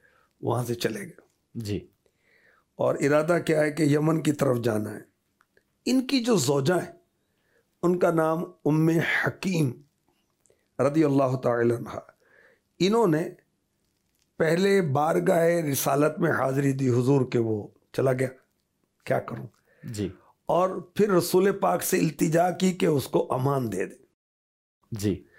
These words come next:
Speaker 1: یعنی اس بات کی یقین دہانی ہو جائے کہ انہیں قتل نہیں کیا جائے گا۔
Speaker 2: جی۔
Speaker 1: رسول پاک نے امان کا اعلان کر دیا۔
Speaker 2: سبحان
Speaker 1: میرے
Speaker 2: اللہ۔
Speaker 1: نبی کی کیا شان،
Speaker 2: کیا شان۔
Speaker 1: سبحان اللہ۔ گالیاں دیتا ہے کوئی تو دعا
Speaker 2: اللہ،
Speaker 1: دیتے ہیں۔
Speaker 2: دعا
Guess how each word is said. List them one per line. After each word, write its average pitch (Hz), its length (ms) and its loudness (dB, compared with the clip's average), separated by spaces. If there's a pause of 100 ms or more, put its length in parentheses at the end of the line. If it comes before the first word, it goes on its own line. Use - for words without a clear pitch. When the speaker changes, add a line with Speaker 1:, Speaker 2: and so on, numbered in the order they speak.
(180)
Speaker 1:
یعنی 180 300 2
اس - 140 -2
بات 170 420 -2
کی 180 420 2
یقین 175 400 0
دہانی 156 360 0
ہو 127 180 0
جائے 120 360 -2 (580)
کہ 180 260 2
انہیں 170 260 4
قتل 160 380 0
نہیں 123 120 2
کیا 107 260 -2
جائے - 320 -8
گا۔ - 40 -14 (800)
Speaker 2:
جی۔ 98 240 -4 (440)
Speaker 1:
رسول 165 300 2
پاک 143 260 -4
نے 139 120 0
امان 117 300 0
کا 98 140 -6
اعلان - 260 -8
کر - 200 -14
دیا۔ - 320 -14
Speaker 2:
سبحان 95 380 -8
Speaker 1:
میرے 107 120 -2
Speaker 2:
اللہ۔ 143 140 -2
Speaker 1:
نبی 156 180 -2
کی 175 140 -8
کیا - 180 -8
شان، - 260 -8
Speaker 2:
کیا 92 160 -2
شان۔ - 240 -14
Speaker 1:
سبحان 139 420 -6
اللہ۔ 120 200 -4 (1200)
گالیاں 156 380 2
دیتا 143 480 2
ہے 151 100 2
کوئی 147 520 0 (540)
تو 80 100 0
دعا 120 260 0
Speaker 2:
اللہ، 101 120 0
Speaker 1:
دیتے - 320 -6
ہیں۔ - 60 -8
Speaker 2:
دعا 104 220 -2